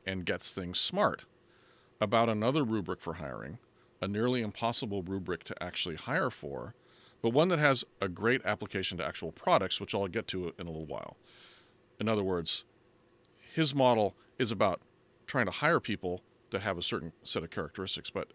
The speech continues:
actually, if we make our products have those characteristics, it makes them potentially really successful. And the ones, those are typically the ones that change everything. So a link to that article, which I'll talk about in a minute, also in the show notes.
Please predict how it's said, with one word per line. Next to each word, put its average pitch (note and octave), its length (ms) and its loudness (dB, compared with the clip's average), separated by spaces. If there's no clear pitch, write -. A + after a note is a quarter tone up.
actually, G#2+ 300 0
if F2+ 140 -6
we G#2+ 80 -2
make A2 240 -2
our E2+ 100 0
products A#2 520 -2
have E2+ 140 -6
those D#2 160 -8
characteristics, - 760 -8
it G2 120 -4
makes G#2 220 -2
them E2 180 -6
potentially F2+ 400 -4
really C#2+ 200 -6
successful. - 500 -10
And F#2 180 -2
the F#2 40 -2
ones, G2 340 -2
those A#2+ 180 2
are C3+ 60 4
typically G#2+ 340 0
the F2 80 -2
ones F2 240 -4
that - 140 -8
change F#2 360 -4
everything. - 400 -12
So - 220 -2
a A2+ 60 2
link D#3+ 260 6
to A#2+ 100 -2
that B2+ 180 8
article, G2+ 460 2
which - 160 -6
I'll G2+ 60 -2
talk G#2+ 200 -2
about F#2 140 -2
in D2+ 80 -6
a - 20 -4
minute, A#2 300 0
also G2 300 -2
in F2+ 40 -4
the F2+ 80 -4
show A#2+ 180 0
notes. C3+ 280 0